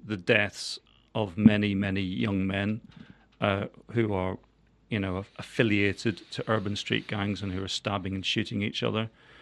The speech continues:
It's not helping people who are, um, addicted to drugs because the, the, the, the price of, the wholesale price of drugs is, it's never been cheaper than it is at the moment.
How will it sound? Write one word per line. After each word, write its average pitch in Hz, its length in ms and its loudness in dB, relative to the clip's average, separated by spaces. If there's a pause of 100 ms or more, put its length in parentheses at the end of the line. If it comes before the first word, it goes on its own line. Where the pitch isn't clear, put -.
(760)
It's - 200 4
not 123 340 8
helping 107 520 2
people 107 520 0
who 104 280 2
are, 92 360 0 (260)
um, 98 240 0
addicted - 400 -2
to - 80 -12
drugs 117 480 0 (480)
because 92 300 0
the, 104 280 -2
the, 101 420 2
the, 107 240 -4
the 110 100 -2
price 107 560 0
of, 101 360 -4 (560)
the - 100 -4
wholesale 113 460 4
price - 380 -2
of 90 120 -10
drugs 101 380 -2
is, 90 240 -6 (100)
it's - 160 -4
never 110 320 6
been 92 200 0
cheaper - 340 -4
than 123 320 -6
it 101 160 -2
is 104 240 -2
at - 140 -10
the 107 80 -6
moment. 110 320 0